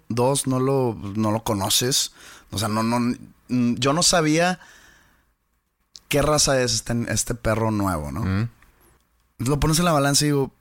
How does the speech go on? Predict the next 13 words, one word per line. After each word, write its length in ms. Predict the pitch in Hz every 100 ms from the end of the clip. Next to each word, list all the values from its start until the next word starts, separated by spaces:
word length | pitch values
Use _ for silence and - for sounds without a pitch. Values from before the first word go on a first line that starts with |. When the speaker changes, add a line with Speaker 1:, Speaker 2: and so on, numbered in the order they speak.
| -
Speaker 1:
pues 180 | 123 226
es 80 |
más 180 | 202 180
importante 560 | 175 160 156 135 127 147
mi 120 | 151
descanso, 680 | 143 - - 190 254 151 98 -
para 200 | - 113
mí. 320 | 104 135 120 -
Speaker 2:
Ujú. 300 | 110 139 196 - _ _ _ _ _ _ _
Speaker 1:
¿Qué 240 | - 208 214
es 160 | 220 214
lo 220 | 233 226
que 220 | 202 175